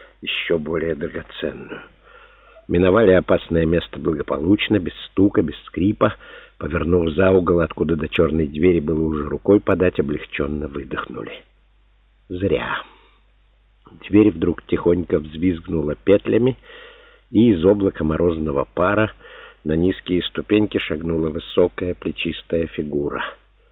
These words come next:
Длинная всклокоченная борода, костистый нос, мятое сосна лицо. «Юсуп». На плечи поверх серой власеницы наброшен дерюжный половик, видно, для тепла.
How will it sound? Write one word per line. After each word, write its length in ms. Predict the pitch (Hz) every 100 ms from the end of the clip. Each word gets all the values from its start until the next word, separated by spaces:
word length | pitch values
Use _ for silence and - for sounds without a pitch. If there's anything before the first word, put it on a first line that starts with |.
| _ _ -
Длинная 600 | 73 78 95 95 95 87
всклокоченная 800 | - - 80 - 85 80 80 80
борода, 540 | 71 71 71 85 92 - _ - - - -
костистый 680 | - - - - - 80
нос, 280 | 76 87 92 - 78
мятое 460 | 78 80 - 82 -
сосна 400 | - - 76 73
лицо. 560 | 76 - - 78 69 - _ _ _ _ -
«Юсуп». 480 | - - - 73 - - - - - _ _ _ _ -
На 140 | 80
плечи 400 | - 82 104 -
поверх 360 | - 76 85 -
серой 280 | - 95 87
власеницы 760 | 80 80 - 85 92 - 123 110 - - - -
наброшен 560 | 82 76 90 - 101 85
дерюжный 480 | 90 90 80 87
половик, 580 | 80 82 90 82 69 -
видно, 300 | 71 76 80
для 160 | 78 85
тепла. 500 | - - 69 64